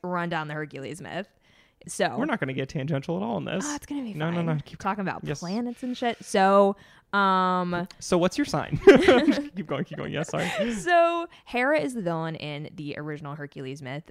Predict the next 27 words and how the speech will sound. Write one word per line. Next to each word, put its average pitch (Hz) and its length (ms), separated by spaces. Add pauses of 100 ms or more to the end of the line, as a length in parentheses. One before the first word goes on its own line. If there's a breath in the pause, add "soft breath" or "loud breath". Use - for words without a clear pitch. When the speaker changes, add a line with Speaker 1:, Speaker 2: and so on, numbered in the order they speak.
Speaker 1:
Um, 147 360
she 170 420
is 147 280
terrible. 107 480 (100)
Speaker 2:
Mm-hmm. 147 120
Speaker 1:
She's 151 360
the 165 160
worst. 196 320
She's 170 180
always 208 220
getting 185 220
in 160 80
people's 139 320
business. 156 360
She's 156 200
the - 80
goddess 175 360
of 160 120
marriage. 143 560 (220 loud breath)
So 156 200
she 147 140
hates 170 320
infidelity, 143 640
and 143 200
Zeus 156 220
is 151 240
literally 147 760